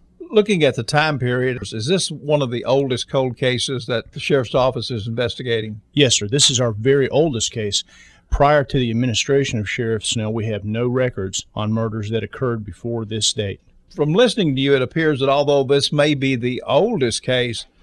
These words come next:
Speaker 1: this may not be the coldest case, because there are some leads or some information that you think could lead to conviction.
Speaker 2: Yes, sir. We're following up on some stuff, located some of the evidence that was collected in this, and are looking for other pieces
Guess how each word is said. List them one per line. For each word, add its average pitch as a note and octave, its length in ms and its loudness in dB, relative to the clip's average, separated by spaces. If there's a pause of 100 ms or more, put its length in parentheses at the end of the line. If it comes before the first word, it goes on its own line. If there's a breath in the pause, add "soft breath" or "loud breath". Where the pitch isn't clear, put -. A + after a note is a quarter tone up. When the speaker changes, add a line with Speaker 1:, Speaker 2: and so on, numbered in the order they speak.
(120 soft breath)
Speaker 1:
this D3+ 220 0
may D3 200 4
not C#3 260 0
be C3 140 0
the A#2 140 -4
coldest A#2+ 520 -2
case, G#2 420 -6
because B2+ 380 -2
there B2 140 -2
are C3+ 220 2
some C3+ 220 -6
leads B2+ 440 -2
or A#2 160 -4 (160)
some C#3+ 160 -2
information C3 580 -2
that B2+ 160 -6
you F3 140 -2
think B2 320 -2 (220)
could D#3 120 -2
lead C#3 240 0
to B2 80 -4
conviction. A2+ 600 -4
Speaker 2:
Yes, D3 240 2
sir. B2 80 -4
We're B2+ 100 -2
following B2+ 420 2
up B2+ 220 -2
on B2 160 0
some A#2+ 200 -2
stuff, B2+ 400 -2
located A#2+ 460 -2
some C#3 240 2
of A2+ 60 0
the G#2 160 -2
evidence G#2 380 -4
that - 100 -4
was - 140 -8
collected G#2+ 420 -6
in G#2 80 -4
this, G#2+ 240 -2
and G#2 80 -4
are G#2 80 -4
looking A2 320 -4
for - 180 -4
other A2+ 220 -2
pieces G#2 540 -8